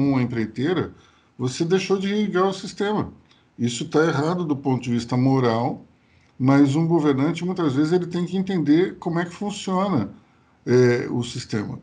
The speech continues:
E isso não aconteceu lá no governo Collor. Mais à frente, no caso da Dilma, simplesmente ela vetava tudo que era negociado, uma nomeação,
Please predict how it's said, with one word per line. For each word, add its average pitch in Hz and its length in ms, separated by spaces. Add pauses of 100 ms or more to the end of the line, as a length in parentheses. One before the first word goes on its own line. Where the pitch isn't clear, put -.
(120)
E 120 160
isso 151 300
não 160 160
aconteceu 175 560
lá 170 420
no 143 220
governo 165 320
Collor. 123 380 (520)
Mais 180 500
à 196 80
frente, 175 680 (280)
no 151 140
caso 110 420
da 147 160
Dilma, 131 460 (400)
simplesmente 220 1160
ela 185 300
vetava 185 460
tudo 185 340
que 185 320
era 185 180
negociado, 185 460
uma 147 140
nomeação, 147 1040